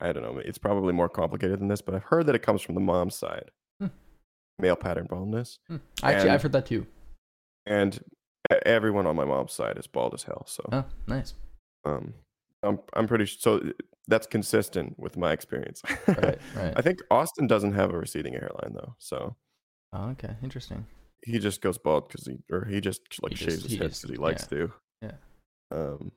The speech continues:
Speaker 1: and then Charlie and I are, are, have, like, very distinct male pattern baldness, so
Speaker 2: Mm.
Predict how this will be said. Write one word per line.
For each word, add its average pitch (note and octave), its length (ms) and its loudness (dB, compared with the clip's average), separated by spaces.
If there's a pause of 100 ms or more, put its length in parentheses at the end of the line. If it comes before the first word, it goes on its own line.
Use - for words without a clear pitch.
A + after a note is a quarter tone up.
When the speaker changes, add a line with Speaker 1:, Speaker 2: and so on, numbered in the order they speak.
(760)
Speaker 1:
and F2 80 -4
then E2+ 160 -2
Charlie F2 280 2
and E2+ 80 -2 (140)
I D#2+ 60 -2
are, D2+ 240 -2 (180)
are, D#2 300 -2 (240)
have, - 200 -6
like, D2+ 180 -4
very F#2 380 2
distinct - 760 -4 (600)
male E2+ 160 4
pattern D#2+ 340 2
baldness, C#2+ 580 -2
so - 340 -10
Speaker 2:
Mm. B2 240 -4